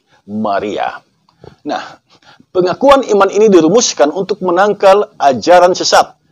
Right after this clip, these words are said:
yang menolak kealahan Yesus. Saudara, cobalah buka YouTube.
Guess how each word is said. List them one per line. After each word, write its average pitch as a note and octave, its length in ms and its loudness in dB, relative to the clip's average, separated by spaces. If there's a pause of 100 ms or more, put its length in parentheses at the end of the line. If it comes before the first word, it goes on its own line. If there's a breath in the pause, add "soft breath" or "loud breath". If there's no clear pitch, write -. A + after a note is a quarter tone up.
(280)
yang F#3+ 240 0
menolak G3 480 0 (240)
kealahan C3 720 -2
Yesus. A2 640 -8 (680)
Saudara, B2 560 -2
cobalah E3+ 520 -2
buka A#2 240 -8
YouTube. - 320 -12